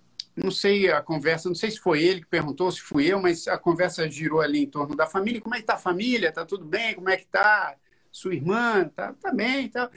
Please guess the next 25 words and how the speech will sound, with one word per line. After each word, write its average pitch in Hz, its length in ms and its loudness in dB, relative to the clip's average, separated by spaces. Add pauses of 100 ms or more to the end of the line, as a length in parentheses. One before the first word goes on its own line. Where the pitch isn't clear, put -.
(260)
Aí 233 100 -2
eu 220 60 -2
falei 254 180 0
assim, 233 160 -2
"Pô, 247 400 0 (400)
e 262 100 0
o, 302 180 -4
e 277 80 -4
o, 285 160 -8
e 262 100 2
o 302 80 0
seu 302 240 -2
irmão, 247 380 2
cara, 113 420 0
né? 190 240 -2
Como 233 140 -8
é 240 40 -4
que - 80 -14
tá 254 140 0
o 220 60 0
seu 240 180 2
irmão? 220 280 0
Tá 208 120 -2
tudo 202 240 -6
bem? 208 380 -2